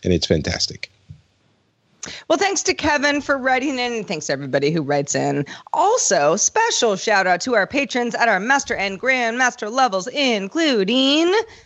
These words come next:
Speaker 2: Dustin Campbell, Andrew Bradley, and Tim Deputy. Also, thanks to Patrick Beja for being with us this fine Tuesday.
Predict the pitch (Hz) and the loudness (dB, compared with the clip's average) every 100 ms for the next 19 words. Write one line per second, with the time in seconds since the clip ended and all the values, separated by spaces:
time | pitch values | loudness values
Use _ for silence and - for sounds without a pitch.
0 | _ _ - 156 170 160 180 180 220 349 | _ _ -8 -8 -8 -6 -2 2 2 0
1 | - _ - 269 262 226 208 196 190 233 | -6 _ -2 0 2 2 2 2 2 0
2 | 302 226 180 151 - 226 277 302 311 330 | 0 -2 -6 -6 -6 -2 -2 0 0 -2
3 | 196 180 147 - 131 98 147 170 _ 165 | -4 0 0 0 -6 -6 -8 -12 _ 0
4 | 165 160 180 165 185 156 170 180 165 233 | 0 0 0 0 -2 0 0 -2 -6 -2
5 | 247 226 233 233 214 220 277 262 240 262 | -2 2 0 0 -4 -2 -2 0 0 0
6 | 254 220 - - 214 202 196 - 208 196 | -2 -10 -8 0 2 2 -2 -2 -2 0
7 | 214 196 202 | 2 2 2